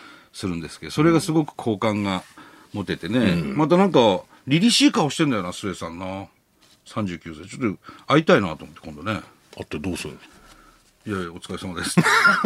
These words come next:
Speaker 1: <laughs> 前の育英、仙台育英の監督の佐々木純一郎監督とはね、
Speaker 2: うん。
Speaker 1: ちょこちょこお会いしてましたけど、
Speaker 2: はい。
Speaker 1: うん。今回、あの、須江監督っていうのは本当に育てる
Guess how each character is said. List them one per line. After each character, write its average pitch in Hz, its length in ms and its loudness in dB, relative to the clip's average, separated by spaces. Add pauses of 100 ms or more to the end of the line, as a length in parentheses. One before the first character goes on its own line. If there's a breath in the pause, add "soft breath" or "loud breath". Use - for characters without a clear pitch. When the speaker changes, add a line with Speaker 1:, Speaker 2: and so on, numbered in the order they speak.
Speaker 1:
<laughs> - 560 -2
前 320 320 8
の 339 160 6
育 269 240 2
英、 269 300 4
仙 233 160 4
台 208 120 6
育 160 120 0
英 147 40 4
の 135 80 0
監 127 200 0
督 120 140 -2
の 117 80 -2
佐 120 120 -4
々 135 120 2
木 135 80 -8
純 131 160 2
一 120 120 -2
郎 104 100 0
監 95 180 -4
督 90 200 -10
と - 100 -10
は 85 100 -4
ね、 202 200 2
Speaker 2:
う 110 40 -4
ん。 82 140 -4 (560 loud breath)
Speaker 1:
ち - 80 -4
ょ 139 40 0
こ 151 80 2
ち 151 80 0
ょ 127 60 2
こ 95 140 -4
お 92 80 -2
会 87 80 -6
い - 20 -8
し - 80 -12
て 92 60 -10
ま 87 120 -8
し - 60 -12
た 76 100 -12
け 92 60 -2
ど、 78 60 -2
Speaker 2:
は 69 100 -8
い。 67 300 -12
Speaker 1:
う 110 40 0
ん。 82 600 -4 (840 soft breath)
今 95 180 -10
回、 69 280 -18
あ 95 80 -14
の、 95 140 -4
須 175 180 2
江 180 60 6
監 196 220 4
督 185 160 2
っ - 40 4
て 147 80 -2
い - 20 0
う - 20 0
の 101 60 -2
は 95 40 -6
本 190 160 2
当 196 120 -4
に 180 60 2
育 175 320 2
て 208 160 4
る 107 400 2